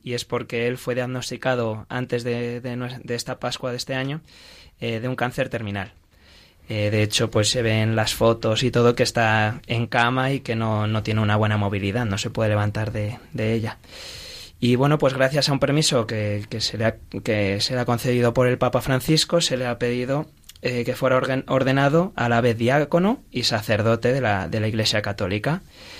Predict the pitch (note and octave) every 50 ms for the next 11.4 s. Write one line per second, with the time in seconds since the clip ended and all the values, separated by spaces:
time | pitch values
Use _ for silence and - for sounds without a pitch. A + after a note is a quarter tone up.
0 | - - - - - - - - A#2+ A#2+ A#2 A#2+ A#2 - C3 C3 - C#3+ C3 C#3
1 | D3 D3+ D3+ D3+ - C#3 C3+ C3+ C3 C3 B2+ B2+ C3 B2+ B2 B2 B2+ - - C3+
2 | C3 C3 C3 C3+ B2+ C#3 D3 E3 - - C3+ C3+ B2+ A#2 A2+ A2 - - A#2 A#2
3 | B2 A#2+ A2+ A2+ A2 G#2 - - D#3 E3+ F3 B2 G#2 - - - A#2 A2+ A2+ A2+
4 | A#2 - - C3 C3 C3 C#3 D3+ F3 F3 - - - - - - - B2+ A2+ A2+
5 | A#2 A2+ A#2 B2 C3+ C#3 D3 C#3+ B2 A2+ - A#2+ A2 G2+ G#2+ G2 G2 F#2 - -
6 | A#2 C#3 - - - - - - - - - - - E3+ B2+ A#2+ A#2 A#2 - A#2
7 | A2+ A2+ A2+ A2+ - - B2 A#2 A2 A2+ - - B2 A2+ A2+ A2+ A2+ A2+ - -
8 | A#2 A#2+ A#2+ A2+ A#2 A2+ - D3+ D#3+ F#3 G#3+ A#3 C4 - - - - - - B2+
9 | A2+ A2+ A2+ A2 G#2+ G#2 A2 A2 A2 A2+ A2+ A2 A#2 A2+ A2+ G#2+ A2 A2 G#2+ -
10 | G#2 - - G#2 G2+ G#2+ G#2 G2+ A#2+ B2+ C#3 C#3 C3 B2 B2 B2 - - B2 A#2+
11 | A#2+ A#2 - B2 - - A2+ G#2+